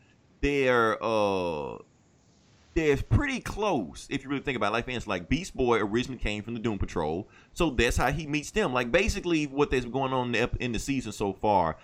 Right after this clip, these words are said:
is that Raven has kinda been passed around to, like, everybody. Like, she was with Dick one episode, with Robin one episode, she was with Starfire another episode, and then, uh, they stuck her in a convent who thought she was, like, pure evil 'cause she thought her the devil.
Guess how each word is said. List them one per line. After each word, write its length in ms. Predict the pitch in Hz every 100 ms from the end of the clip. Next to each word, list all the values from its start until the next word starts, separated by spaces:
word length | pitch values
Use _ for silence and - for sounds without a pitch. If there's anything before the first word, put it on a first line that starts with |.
| - -
is 160 | 123 113
that 240 | 107 95 -
Raven 360 | 104 139 135
has 120 | 123 120
kinda 180 | 117
been 60 | 92
passed 400 | - 127 110 -
around 580 | 90 107 107 92 87 -
to, 140 | -
like, 240 | 98 85 -
everybody. 400 | 107 92 78 76
Like, 260 | 76 71 69 -
she 220 | - 98
was 120 | 73
with 180 | 76 73
Dick 200 | 113 113
one 140 | 107
episode, 420 | 101 - 104 98
with 160 | 95 85
Robin 240 | 92 92
one 80 | 92
episode, 400 | 92 - 90 90 - - -
she 160 | -
was 120 | 95
with 200 | 78 80
Starfire 500 | - - 107 101 101
another 220 | 98 95 87
episode, 600 | 87 - 92 85 85 82 - -
and 160 | 110 104
then, 360 | 104 98 95 -
uh, 440 | 95 92 90 90
they 180 | 82 120
stuck 280 | - 123 117
her 120 | 101
in 60 |
a 40 | 87
convent 720 | - 131 120 90 90 85 -
who 140 | 104
thought 240 | 101 101 90
she 140 | 117
was, 80 | 95
like, 160 | 82 -
pure 180 | 110 98
evil 240 | 123 107
'cause 160 | 90 95
she 60 | 92
thought 160 | 92
her 60 | 85
the 80 | 78
devil. 440 | 117 110 78 71